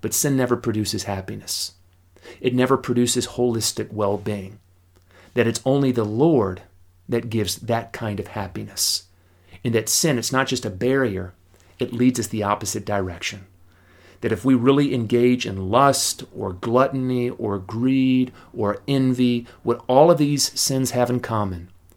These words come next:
they don't lead to joy. They lead to misery. They lead to chain, chains. They lead to frustration. So guys, don't believe the lie. Sin doesn't make you happy.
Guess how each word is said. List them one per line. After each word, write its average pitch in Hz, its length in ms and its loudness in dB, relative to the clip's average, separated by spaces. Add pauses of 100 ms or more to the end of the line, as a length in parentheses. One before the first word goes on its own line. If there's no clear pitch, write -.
(320)
they - 80 -2
don't 117 200 0
lead 117 180 0
to 120 60 -4
joy. 95 400 -6 (540)
They 107 100 -4
lead 101 220 -2
to 104 60 -6
misery. 107 580 -4 (540)
They - 80 -6
lead 98 180 -2
to 101 60 -8
chain, 98 560 -4 (420)
chains. 98 560 -6 (320)
They 110 80 -4
lead 104 180 -2
to 101 60 -4
frustration. - 720 -4 (760)
So - 120 -2
guys, 123 220 4
don't 127 160 0
believe 135 220 2
the 120 80 2
lie. 95 320 -2 (920)
Sin 139 200 0
doesn't 113 200 2
make 101 140 -4
you 101 80 -2
happy. 101 380 -4